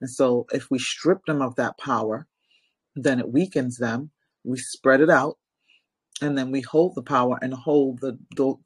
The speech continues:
the leaders that we do, our representatives that we do place into those seats to represent us. They will realize that we're not playing. And if they misstep,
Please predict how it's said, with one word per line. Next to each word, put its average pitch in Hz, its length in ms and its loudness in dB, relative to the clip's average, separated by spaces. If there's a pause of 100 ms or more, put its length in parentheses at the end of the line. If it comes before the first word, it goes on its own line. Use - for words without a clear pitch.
(220)
the 127 100 0
leaders 135 560 2
that - 160 -4
we 131 100 -2
do, 156 240 6
our 123 140 2
representatives 127 640 -4
that - 120 -6
we 127 100 -6
do 147 260 2
place 123 440 -4 (440)
into 156 340 0
those 123 320 -2
seats 135 400 0 (460)
to 131 80 -4
represent 131 420 0
us. 123 120 -6
They 139 160 6
will 147 180 6
realize 123 480 2
that 107 120 -4
we're 147 180 2
not 147 220 -6
playing. - 520 -12
And 135 140 -8
if 123 100 -10 (120)
they 143 380 4 (300)
misstep, 135 600 -4